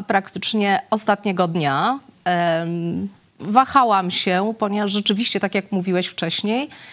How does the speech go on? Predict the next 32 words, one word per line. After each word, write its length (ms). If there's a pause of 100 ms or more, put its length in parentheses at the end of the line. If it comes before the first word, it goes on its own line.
(240)
nie 200
brałam 520
udziału, 960
e, 240
w 100
tym, 380
e, 180
wyścigu 680 (120)
i 380
w 100
tego 280
typu 360
procesie. 760 (460)
<laughs> 400
Natomiast, 800 (220)
e, 300
co 380
mnie, 760 (120)
mm, 640 (520)
co 260
mnie 380
tak 300
nurtowało 760
i 60
zdopingowało 1200
do 140
tego, 300
żeby 220
rzeczywiście 440
podjąć 340
to 100
wyzwanie, 800